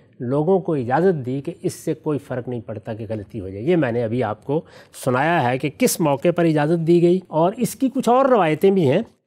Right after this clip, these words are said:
जिनको अभी मैं ज़ेर बहस नहीं ला रहा, यानी अपने वक्त पर वो भी ज़ेर बहस आ जाएंगी।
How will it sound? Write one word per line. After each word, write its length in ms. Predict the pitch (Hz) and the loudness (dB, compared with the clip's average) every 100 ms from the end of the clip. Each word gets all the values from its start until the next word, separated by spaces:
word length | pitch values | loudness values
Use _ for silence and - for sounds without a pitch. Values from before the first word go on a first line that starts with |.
| _ | _
जिनको 320 | 135 202 185 226 | 0 0 2 2
अभी 240 | 208 262 | 4 6
मैं 140 | 240 208 | 6 4
ज़ेर 220 | 160 170 | 4 2
बहस 300 | 151 151 - | 2 0 0
नहीं 120 | 131 | -2
ला 160 | 113 90 | 0 -4
रहा, 180 | 95 95 _ - | -8 -12 _ -10
यानी 160 | 131 135 | -6 -6
अपने 260 | 131 151 | -4 -4
वक्त 260 | 120 147 - | -2 -2 -4
पर 120 | - 135 | -4 -2
वो 120 | 127 | 0
भी 100 | 160 | 2
ज़ेर 200 | 151 147 | 0 0
बहस 260 | 160 151 | 0 0
आ 80 | 151 | 0
जाएंगी। 380 | 135 139 156 196 | 0 -2 -2 -4